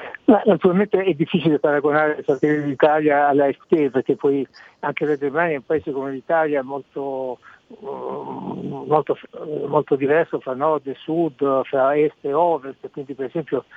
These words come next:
l'A F D è, è già il primo partito nei, nelle ec-, nelle vec-, ex regioni della Germania comunista. Allora i tedeschi dell'est dicono: "Un-, una volta ci accusate di essere nostalgici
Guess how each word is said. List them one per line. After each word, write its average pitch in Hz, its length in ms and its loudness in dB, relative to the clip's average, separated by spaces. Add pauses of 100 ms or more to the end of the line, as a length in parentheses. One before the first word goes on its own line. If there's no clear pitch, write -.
(160)
l'A 143 160 0
F - 140 -8
D 175 280 2
è, 156 320 -4
è 147 120 0
già 170 160 4
il 165 100 -2
primo 151 220 -4
partito 160 560 -2
nei, 139 400 -2
nelle 143 300 2
ec-, - 300 -6
nelle 139 220 -4
vec-, 151 320 -2 (380)
ex 156 200 -2 (100)
regioni 151 540 2
della 139 220 0
Germania 143 460 -2
comunista. 143 640 -6 (340)
Allora 156 340 0
i 143 640 0
tedeschi 156 380 2
dell'est 151 380 -2
dicono: 147 360 -2
"Un-, 151 200 -8
una 151 200 2
volta 170 300 2
ci - 120 -4
accusate 151 460 -2
di 147 140 0
essere 143 260 0
nostalgici 143 760 -2